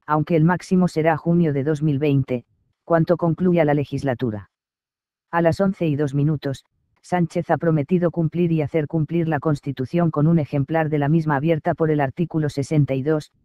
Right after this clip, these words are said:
que regula el nombramiento de los presidentes de gobierno. Por primera vez en democracia, no ha habido una Biblia y un crucifijo. Algo nervioso, el dirigente socialista ha cumplido el breve ritual tras hacer una ligera inclinación de cabeza ante el rey Felipe sexto.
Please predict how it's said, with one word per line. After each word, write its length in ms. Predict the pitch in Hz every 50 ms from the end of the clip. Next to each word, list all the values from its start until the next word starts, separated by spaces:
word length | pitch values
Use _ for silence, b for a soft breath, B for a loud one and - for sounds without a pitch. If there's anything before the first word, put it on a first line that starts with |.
| _ _ _ _ _ -
que 100 | 170 160
regula 360 | 160 156 147 175 190 196 175
el 100 | 160 160
nombramiento 640 | 156 143 131 131 135 139 160 170 165 151 - 175
de 80 | 165 156
los 160 | 147 143 -
presidentes 640 | - 143 139 - 139 135 156 160 156 - 151 139 135
de 80 | 147
gobierno. 540 | 135 139 131 131 131 117 104 101 101 98 - _ _ _ _ _ _ _ _ _ _ _ _ _ _ _ _ _ _
Por 180 | 180 175 151
primera 340 | - 175 175 180 196 196 202
vez 220 | 180 185 175 - 180
en 100 | 165 156
democracia, 680 | 156 143 139 127 - 160 165 147 - - 170 151 143 - _ _ _ _ _ _ _
no 180 | 160 180 185
ha 40 | 175
habido 280 | 160 151 180 180 185 180
una 180 | 175 175 165
Biblia 380 | 151 165 170 156 160 160 156 147
y 100 | 147 165
un 100 | 175 160
crucifijo. 720 | - 151 143 - 135 127 - 135 123 - - 120 113 - _ _ _ _ _ _ _ _ _ _ _ _ _ _ _ _
Algo 280 | - 151 160 156 180 175
nervioso, 580 | 180 170 160 156 180 170 151 - - 196 190 - _ _ _ _ _ _ _
el 160 | - 190 156
dirigente 500 | 151 151 139 131 - - 175 170 - 196
socialista 600 | 185 - 165 151 - 151 143 160 165 - - 170
ha 60 | 160 147
cumplido 460 | - 156 147 - 170 175 160 170 156
el 80 | 139
breve 260 | 147 160 165 160 160 151
ritual 420 | 160 156 - 151 156 151 147 147
tras 240 | - 165 165 - -
hacer 260 | 143 - 165 160 165
una 160 | 170 170 160
ligera 340 | 147 139 131 - 165 165 170
inclinación 640 | 160 156 147 147 139 131 131 123 - 175 175 170 165
de 80 | 160
cabeza 420 | 139 - 131 135 156 147 - 170 160
ante 200 | 147 135 - 143
el 100 | 135 131
rey 180 | 147 156 160
Felipe 360 | 143 - 135 147 156 - 139 131
sexto. 540 | - 135 123 107 - - - 107 101 -